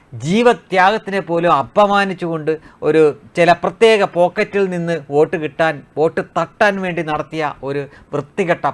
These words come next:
പരാമർശമായിപ്പോയി. ഒരുപക്ഷെ അന്ന് തന്നെ താങ്കൾക്ക് ഇതിനുള്ള മറുപടി തരേണ്ടതായിരുന്നു. അപ്പോഴും രാഷ്ട്രീയ മര്യാദ അല്ലെങ്കിൽ ഒരു മര്യാദ വെച്ചിട്ടാണെന്ന് പറയാമായിരുന്നു. പക്ഷേ താങ്കളെപ്പോലുള്ളവർ,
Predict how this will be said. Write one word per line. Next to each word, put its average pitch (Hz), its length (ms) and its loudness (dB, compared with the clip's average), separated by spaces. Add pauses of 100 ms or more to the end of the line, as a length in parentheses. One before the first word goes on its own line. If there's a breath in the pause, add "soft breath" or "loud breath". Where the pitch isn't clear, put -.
(140)
പരാമർശമായിപ്പോയി. 131 1000 -4
ഒരുപക്ഷെ 165 300 -4
അന്ന് 196 400 2
തന്നെ 175 200 -4
താങ്കൾക്ക് 160 400 -4
ഇതിനുള്ള 151 300 -4
മറുപടി 139 480 -6
തരേണ്ടതായിരുന്നു. 123 720 -4 (260 loud breath)
അപ്പോഴും 165 420 -2 (240 soft breath)
രാഷ്ട്രീയ 156 440 0
മര്യാദ 147 380 0
അല്ലെങ്കിൽ 143 400 -2
ഒരു 147 100 -2
മര്യാദ 156 380 0
വെച്ചിട്ടാണെന്ന് 143 460 -4
പറയാമായിരുന്നു. 135 440 -2
പക്ഷേ 143 240 -6 (220)
താങ്കളെപ്പോലുള്ളവർ, 151 960 0